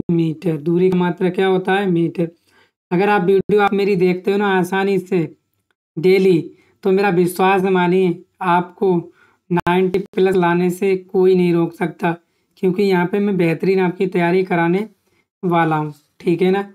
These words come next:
तो चलिए, क्योंकि कॉलेज में इतनी बेहतरीन नहीं हो पाता है, क्योंकि जो कॉलेज वाले बच्चे होते हैं ना, बड़ा शोर करते हैं पीछे बैठ कर, ठीक है ना। तो आप जानते हो, शोर शराबे में कुछ सुनाई भी नहीं देता और समझ में भी नहीं आता, मन भी नहीं लगता।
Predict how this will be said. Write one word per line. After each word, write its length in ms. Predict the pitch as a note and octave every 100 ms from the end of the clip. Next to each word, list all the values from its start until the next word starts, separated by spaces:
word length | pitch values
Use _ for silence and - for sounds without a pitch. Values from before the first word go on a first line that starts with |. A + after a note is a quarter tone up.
| _ _ _
तो 60 | F#3
चलिए, 320 | F3 E3+ E3+
क्योंकि 280 | E3 F#3 F#3+
कॉलेज 440 | F#3+ F3+ F#3 F#3
में 120 | F#3+ F#3+
इतनी 260 | F#3 F#3
बेहतरीन 380 | F3 D#3 F3+ F#3+
नहीं 200 | F3+ F#3
हो 100 | F3
पाता 340 | F3 D#3+ D#3 F3+
है, 60 |
क्योंकि 920 | F#3+ _ _ _ _ _ F3+ D#3+ F#3+
जो 260 | F3+ E3+ F#3+
कॉलेज 400 | F#3+ F#3 F#3+ F#3
वाले 340 | F#3 F3+ F#3 F3+
बच्चे 600 | F3 - - F3 E3 F#3+
होते 120 | F3+
हैं 80 | G3+
ना, 80 |
बड़ा 240 | F#3+ F3 F3
शोर 260 | F3+ E3+
करते 260 | D#3+ D#3 D#3+
हैं 100 | E3+
पीछे 300 | E3+ D#3 D#3+
बैठ 200 | D#3+ D3
कर, 200 | D#3 D#3
ठीक 160 | E3+ F3+
है 60 |
ना। 100 | G#3+
तो 560 | G#3+ _ _ _ _ F3
आप 160 | F3+
जानते 380 | E3 E3+ E3+ D#3+
हो, 60 | F#3+
शोर 240 | F#3 F3+
शराबे 360 | F3 E3+ E3 F3+
में 140 | F#3
कुछ 220 | F#3 F#3
सुनाई 260 | F#3 E3 E3
भी 100 | E3+
नहीं 140 | F3
देता 280 | E3 E3 F#3
और 100 | G3
समझ 360 | F#3+ - E3+ D#3+
में 180 | D#3 F3
भी 80 |
नहीं 160 | F3+ E3
आता, 280 | D#3+ G3 G#3+
मन 260 | G3 F#3
भी 120 | F3+ F3+
नहीं 140 | E3+
लगता। 380 | E3 D3 D#3+